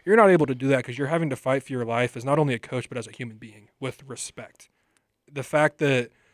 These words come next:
your personal name, not from a talent standpoint, but from a character standpoint, is being tried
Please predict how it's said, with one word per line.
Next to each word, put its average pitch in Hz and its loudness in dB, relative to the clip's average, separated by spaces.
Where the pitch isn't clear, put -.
your 151 6
personal 156 0
name, 127 2
not 135 4
from 147 0
a 123 2
talent 131 -2
standpoint, 120 -10
but 117 -12
from 127 -6
a 113 -8
character 131 0
standpoint, 117 -10
is 120 -8
being 120 -8
tried 120 -2